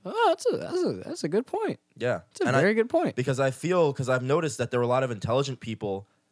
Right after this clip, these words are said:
Speaker 2: that don't necessarily give out am-, the amount of respect, but wise people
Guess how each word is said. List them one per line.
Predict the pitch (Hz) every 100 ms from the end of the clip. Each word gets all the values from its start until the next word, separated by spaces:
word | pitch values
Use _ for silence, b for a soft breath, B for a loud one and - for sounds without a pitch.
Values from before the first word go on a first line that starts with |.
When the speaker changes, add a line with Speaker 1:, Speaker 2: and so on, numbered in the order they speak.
| _ -
Speaker 2:
that | 107 104 95 - _ _ _ _ _ _ _ _ _ _ _ _ _ _ -
don't | 123 107
necessarily | 110 113 110 - 113 107 104 101 98 95 92 - _ _ _ _ - 101
give | 117 110
out | 107 120 -
am-, | 120 131 -
the | 131
amount | 135 139
of |
respect, | 143 - 156 -
but | 104
wise | 98 113 120 123
people | - 107 - 85 76